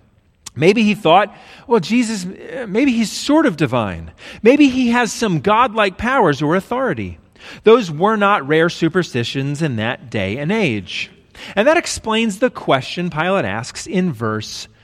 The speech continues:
nine. All this back and forth. "Who are you? Where's your kingdom? Are you a king? Where?" Okay, now look at verse nine. He entered his headquarters again and said to Jesus,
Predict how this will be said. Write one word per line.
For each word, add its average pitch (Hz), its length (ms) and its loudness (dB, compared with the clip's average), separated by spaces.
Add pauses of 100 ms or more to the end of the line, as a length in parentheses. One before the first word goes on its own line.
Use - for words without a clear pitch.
(180)
nine. 190 460 2
All 180 160 4
this 254 180 0
back 220 240 2
and 220 160 -6
forth. 175 320 2 (240)
"Who 285 180 6
are 254 160 6
you? 240 300 0 (220)
Where's 254 260 4
your 294 80 -2
kingdom? 247 500 0 (200)
Are 220 160 2
you 277 180 2
a 269 40 -2
king? 240 480 -2 (200)
Where?" 202 320 2 (100)
Okay, 127 320 -2
now 135 200 0
look 165 160 -2
at 151 80 -2
verse 123 320 -4
nine. 107 420 -6 (380)
He 139 120 0
entered 208 260 4
his 254 120 -2
headquarters 196 520 2
again 151 340 0
and 156 120 -2
said 175 260 0
to 208 80 4
Jesus, 131 520 -4